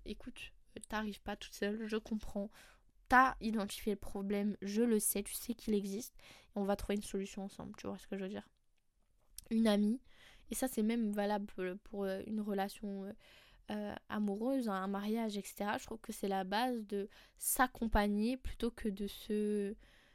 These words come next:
jeter la pierre un petit peu en mode, « Ouais, t'as ce problème, règle-le. » Non. Tu as ce problème, j'ai ce problème aussi du coup. On a ce problème ensemble et on va le régler ensemble.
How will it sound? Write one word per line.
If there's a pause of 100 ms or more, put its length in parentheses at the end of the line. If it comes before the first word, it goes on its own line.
(200)
jeter
la
pierre
un
petit
peu
en
mode, «
Ouais,
t'as
ce
problème,
règle-le. » (840)
Non. (840)
Tu
as
ce
problème,
j'ai
ce
problème
aussi
du
coup. (300)
On
a
ce
problème
ensemble
et
on
va
le
régler
ensemble.